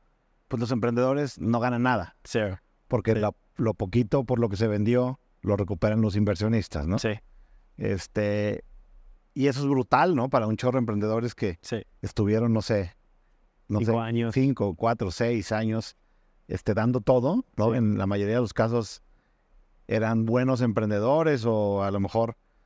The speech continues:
Speaker 1: este, gente que, que, que sí estaba sacrificando su vida, su,
Speaker 2: Sí.
Speaker 1: su, ¿no? Este, digamos,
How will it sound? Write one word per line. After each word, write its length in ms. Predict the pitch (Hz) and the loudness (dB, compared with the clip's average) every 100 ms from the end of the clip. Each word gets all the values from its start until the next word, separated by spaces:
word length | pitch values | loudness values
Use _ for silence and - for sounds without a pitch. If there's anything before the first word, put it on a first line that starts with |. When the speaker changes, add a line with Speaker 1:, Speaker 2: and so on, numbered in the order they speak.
| _ - - - | _ -20 -20 -6
Speaker 1:
este, 1200 | 98 98 - - 101 95 95 92 92 87 85 85 - _ _ _ _ _ | -2 0 -2 -4 -2 -2 -4 -8 -8 -8 -8 -12 -20 _ _ _ _ _
gente 260 | - 117 120 | 2 2 4
que, 360 | 117 107 101 - | 2 0 -4 -2
que, 160 | 101 | -4
que 160 | - 101 | -2 -4
sí 120 | 117 | -2
estaba 640 | 107 117 113 113 107 85 _ _ | -2 -2 -2 -2 -4 -8 _ _
sacrificando 640 | 95 92 92 - 104 110 | -6 -4 -4 0 0 0
su 180 | 98 92 | -2 -2
vida, 440 | 98 123 123 120 107 | 0 0 2 0 0
su, 300 | 101 87 82 _ | 0 0 -2 _
Speaker 2:
Sí. 220 | - 127 - _ _ - | 0 0 0 _ _ -8
Speaker 1:
su, 180 | - - | -6 -2
¿no? 300 | 98 151 151 | 0 2 0
Este, 800 | 92 - 95 92 92 82 71 - | -2 -4 -2 0 0 -2 -4 -4
digamos, 440 | 101 104 113 - | 0 0 0 -6